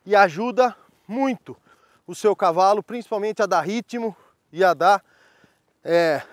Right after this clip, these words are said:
conforto mesmo. Nas curvas, se você sobrecarrega o peso, fica ruim pro seu cavalo fazer a curva e alguns potros aprendem a derrubar a paleta. Legal? Se você gostou, curte, compartilha e segue a gente no nosso canal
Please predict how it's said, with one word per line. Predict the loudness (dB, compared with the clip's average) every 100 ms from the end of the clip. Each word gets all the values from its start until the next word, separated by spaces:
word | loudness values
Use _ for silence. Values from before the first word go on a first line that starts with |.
| _ _ _
conforto | 0 0 2 2 2 -2
mesmo. | -6 -6 -6 -14 _ _ _ _
Nas | -6 -6 -4
curvas, | -4 -2 -2 -4
se | -6
você | -8 -6
sobrecarrega | -2 -2 0 0 0 -2
o | -4
peso, | -2 0 -2 -8 _ _ _ _
fica | -20 -6 -4
ruim | -4 -8
pro | -6
seu | -6
cavalo | -2 2 0
fazer | 0 -4
a | -4
curva | -4 -6 -4 -6 -8 _ -12
e |
alguns | -10 -8 -10
potros | -6 -6 -6 -6
aprendem | -6 -6 -6 -6
a | -6 -10 _ _ _ _ _
derrubar | -10 -6 -4 -4
a |
paleta. | -6 -12 -14 _ _ _
Legal? | -8 0 0 0 _ _
Se | -20 -6
você | -6 -2 0
gostou, | 0 0 4 4 4 _ _ _ _ _ _ _
curte, | -6 -4 -4
compartilha | -8 -4 -2 -4 -4 -2 -2 -2 -8 _ _
e | -20
segue | -4 2 4 2
a |
gente | 0 -4 -6 -10
no | -8
nosso | -8 -10 -10
canal | -8 -2 -2 -2